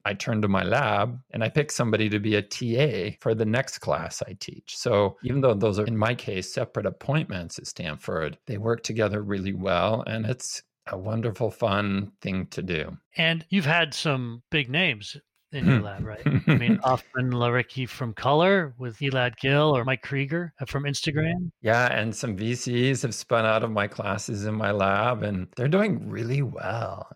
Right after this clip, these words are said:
Speaker 1: Maybe proud is not quite the right word I should be using, but I'll say it. When I see one of my students either doing a startup or making great investments in important companies, I do feel proud. And I feel like, okay, I've had at least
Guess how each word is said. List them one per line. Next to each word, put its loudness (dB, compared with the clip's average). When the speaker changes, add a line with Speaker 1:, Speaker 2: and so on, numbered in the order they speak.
Speaker 1:
Maybe 4
proud 0
is -4
not -2
quite 2
the 4
right 4
word 2
I 4
should -2
be -2
using, 0
but 4
I'll 2
say -8
it. -10
When -2
I 0
see 0
one 0
of 0
my 2
students 0
either 0
doing 0
a 0
startup 4
or 2
making 0
great 4
investments 0
in -4
important -4
companies, -2
I -2
do -2
feel -4
proud. -6
And -4
I -2
feel 0
like, 0
okay, 0
I've -2
had 0
at -6
least -6